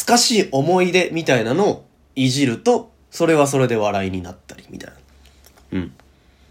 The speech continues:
めっちゃ新しいか、ぼちぼち古いかの、どっちかっていうような、大きな意味で、その扱うタイミング。うん。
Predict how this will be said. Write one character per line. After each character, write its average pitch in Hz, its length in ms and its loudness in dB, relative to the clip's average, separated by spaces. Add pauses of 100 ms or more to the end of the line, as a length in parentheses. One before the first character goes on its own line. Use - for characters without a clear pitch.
(800)
め 156 120 6
っ 202 220 -10
ち - 160 2
ゃ 262 80 8
新 254 260 2
し 240 200 -4
い 190 80 -8
か、 - 360 2 (920)
ぼ 139 140 0
ち 196 140 -2
ぼ 208 100 4
ち 156 140 -6
古 160 280 -2
い - 120 -4
か - 140 -20 (840)
の、 139 240 -2 (840)
ど 110 180 -6
っ - 60 -14
ち - 140 -6
か - 160 -12
っ - 60 -20 (160)
て 185 60 6
い 233 180 4
う 233 40 2
よ 214 140 4
う - 20 -2
な、 - 160 -10 (720)
大 214 200 6
き 196 100 -2
な 170 80 4
意 165 80 4
味 170 140 0
で、 220 200 2 (240)
そ - 120 -12
の - 180 -10
扱 180 460 2
う 170 160 -2
タ 147 160 2
イ 147 100 4
ミ 147 160 2
ン 147 80 0
グ。 135 180 -6 (500)
う 101 60 -6
ん。 95 200 -8